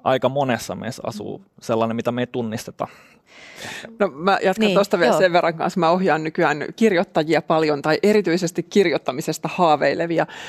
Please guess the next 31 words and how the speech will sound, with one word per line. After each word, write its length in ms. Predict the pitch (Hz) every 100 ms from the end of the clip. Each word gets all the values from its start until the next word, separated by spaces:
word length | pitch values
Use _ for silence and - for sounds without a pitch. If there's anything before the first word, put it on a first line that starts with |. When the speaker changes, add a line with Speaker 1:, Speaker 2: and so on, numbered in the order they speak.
| 226
Speaker 2:
Ja 220 | 165 165 -
vaikka 300 | 185 196 -
osaisin 520 | - 190 165 190 170 170
kyllä 380 | 180 165 156 -
puhua 280 | - 170 165
paljon 360 | - 175 165 170
siitä 180 | 156
teknisestä 460 | 165 185 175 175 170
puolestakin 560 | - 165 160 - - 151
ja 100 | 139
vähän 260 | 165 160
toki 200 | 151 156
heille 180 | 160 160
puhunkin, 480 | - 254 202 185 160 - -
mutta 220 | 180 - - -
paljon 260 | - 196 185
isompi 400 | - 202 175 170
asia 320 | 131 - 151
siinä 280 | 160 160 156 -
on 240 | 165 151
just 220 | 151 -
tää, 180 | 165 139
että 140 | 147 - - _
uskallanko 640 | 220 285 - 190 165 165
mä 140 | 165 151
edes 220 | 147 - -
unelmoida, 720 | 208 214 180 156 135 147 156
voisiko 400 | 220 240 240 185
minusta 480 | 180 180 170 - 170
olla 340 | 180 180 160 165 -
tähän, 380 | 165 175 151